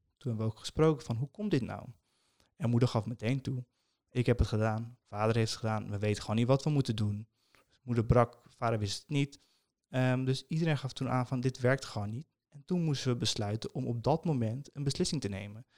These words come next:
Want je kan niet zeggen: "Hey, het is vijf uur, tjallas, ik ga naar huis." Dat kan niet.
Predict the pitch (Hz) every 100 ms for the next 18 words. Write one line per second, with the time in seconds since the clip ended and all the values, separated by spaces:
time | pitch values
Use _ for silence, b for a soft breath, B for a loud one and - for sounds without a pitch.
0 | b b 127 120 117 160 185 - 120 113
1 | 110 139 127 - 123 - - 139 123 -
2 | 127 127 135 _ _ _ - 156 135 127
3 | - - 120 135 160 104 - _ _ _
4 | - 147 - 180 156 -